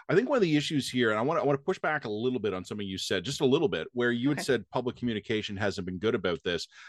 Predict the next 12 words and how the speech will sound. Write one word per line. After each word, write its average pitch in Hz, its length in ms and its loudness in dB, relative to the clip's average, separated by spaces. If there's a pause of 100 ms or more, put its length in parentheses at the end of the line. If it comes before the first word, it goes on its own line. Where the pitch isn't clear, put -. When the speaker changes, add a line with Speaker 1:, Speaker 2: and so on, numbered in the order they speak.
(160)
Speaker 1:
I 180 120 2
actually 381 220 6
think 349 220 4
communication 190 500 4
from 120 220 2
government 120 460 2
has 98 60 -8
been 104 160 -6
pretty 123 280 0
good 120 180 8
about 78 280 0
this. - 260 -6